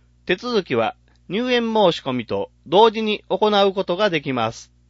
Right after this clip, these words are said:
保育の必要性の認定の条件。括弧一、一ヶ月に六十四時間以上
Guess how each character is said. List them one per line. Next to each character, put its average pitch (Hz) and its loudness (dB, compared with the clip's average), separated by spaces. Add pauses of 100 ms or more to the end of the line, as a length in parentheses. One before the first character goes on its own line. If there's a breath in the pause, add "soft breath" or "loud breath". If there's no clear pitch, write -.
(1000)
保 226 2
育 202 -2
の 120 -2
必 - -14
要 233 2
性 196 0
の 175 0
認 202 -2
定 170 0
の 151 -2 (100)
条 170 0
件。 104 -2 (1200)
括 226 -4 (140)
弧 147 4
一、 123 -4 (560)
一 170 -4
ヶ 254 0
月 196 -2
に 113 -8 (160)
六 190 -4
十 190 0
四 170 0
時 214 -10
間 214 -2
以 180 -6
上 120 0